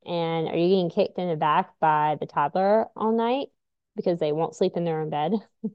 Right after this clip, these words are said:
A sleep-deprived parent is a cranky parent, and I am so thankful that we have Melanie Duvall on the podcast today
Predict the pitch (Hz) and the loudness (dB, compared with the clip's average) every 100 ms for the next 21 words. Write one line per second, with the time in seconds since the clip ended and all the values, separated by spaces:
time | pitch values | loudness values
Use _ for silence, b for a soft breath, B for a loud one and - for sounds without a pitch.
0 | _ b b b b _ 208 220 - - | _ b b b b _ 2 2 2 4
1 | 240 247 294 277 233 190 190 180 - 160 | 4 4 0 0 4 6 6 2 -4 -6
2 | 160 175 - 190 185 185 - 196 175 170 | -4 -4 -6 -2 -2 -2 -6 -4 -2 -2
3 | 170 165 160 139 - - _ 175 180 160 | -2 -2 -4 -10 -14 -20 _ -4 -4 -2
4 | 185 208 180 175 - - 202 226 240 214 | 0 2 0 -4 -16 2 4 4 4 0
5 | - 190 185 170 190 180 175 170 175 202 | 0 0 2 0 0 -2 -2 -4 -2 -2
6 | 220 202 165 156 160 - 175 - 156 160 | -2 -2 0 0 -2 -4 -6 -6 -6 -6
7 | - - - 214 247 277 | -8 -6 -2 2 4 2